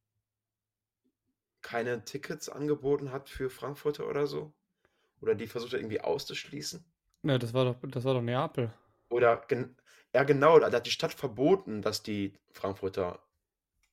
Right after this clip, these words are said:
Speaker 1: kommen. War das,
Speaker 2: Ja, ja, genau.
Speaker 1: hab ich das irgendwie richtig in Erinnerung?
Speaker 2: Die Stadt hat verboten, dass die kommen, ja. Und dann, ähm, äh, das hat doch, äh,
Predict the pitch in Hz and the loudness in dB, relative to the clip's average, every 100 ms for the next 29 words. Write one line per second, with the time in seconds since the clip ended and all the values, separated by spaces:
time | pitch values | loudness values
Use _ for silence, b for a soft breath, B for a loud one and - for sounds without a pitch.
0 | _ _ _ _ _ _ _ _ _ - | _ _ _ _ _ _ _ _ _ 0
1 | 101 92 95 _ _ - 107 147 147 135 | 0 0 -8 _ _ -2 0 0 0 2
2 | 156 151 139 139 120 104 92 127 - 117 | 4 2 0 0 -2 -2 2 2 4 -2
3 | - 127 113 131 143 123 143 170 175 _ | -2 -4 -2 -2 -2 0 0 -2 -8 _
4 | _ _ _ - 127 127 143 170 196 180 | _ _ _ -10 -4 -4 -2 -4 -4 -2
5 | 202 202 185 - 175 - 139 113 117 143 | -2 -2 -8 -8 -6 -2 0 0 0 -2
6 | 123 127 123 143 156 156 156 160 160 _ | -2 -2 -2 -4 -6 -4 -6 -8 -10 _
7 | _ _ _ _ _ _ _ 139 135 135 | _ _ _ _ _ _ _ -2 0 2
8 | 143 - 139 143 139 139 135 - 170 | 0 -4 -8 -6 -2 -2 -4 -12 -12